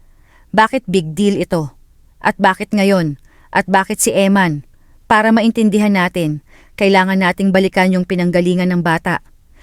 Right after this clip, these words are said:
Kasi hindi lahat alam ang totoong kwento kung bakit napakalalim ng koneksyon nilang mag-ama.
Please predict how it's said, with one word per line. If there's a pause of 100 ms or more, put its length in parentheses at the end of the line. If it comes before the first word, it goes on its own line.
(220)
Kasi
hindi
lahat
alam (320)
ang
totoong
kwento (480)
kung
bakit
napakalalim
ng
koneksyon
nilang
mag-ama.